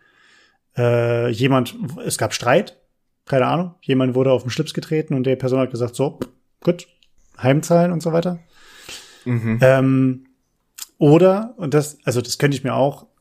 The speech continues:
Speaker 1: denken oder würde ich den, den Kollegen zutrauen,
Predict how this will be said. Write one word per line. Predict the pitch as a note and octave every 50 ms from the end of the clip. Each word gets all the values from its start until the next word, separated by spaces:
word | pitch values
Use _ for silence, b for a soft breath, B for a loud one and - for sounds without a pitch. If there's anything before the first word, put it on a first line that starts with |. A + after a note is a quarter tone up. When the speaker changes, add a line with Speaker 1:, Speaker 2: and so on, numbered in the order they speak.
| _ _ _ _ _ _ _ _
Speaker 1:
denken | - C3+ D3 F3 E3+ - G3+ G3 G3+ G#3+ _ _ _ _ _ _
oder | A3+ D#3+ B2+ B2+ A#2+ B2 C#3 B2+ A#2
würde | C3 C3
ich | B2 -
den, | C#3 C3 B2+ B2+ B2+ B2 A#2
den | B2 A#2 A2+
Kollegen | - - A#2+ B2 B2 B2 B2 A#2
zutrauen, | - - - D3 D3 - - D#3 D#3 E3 E3+ E3 E3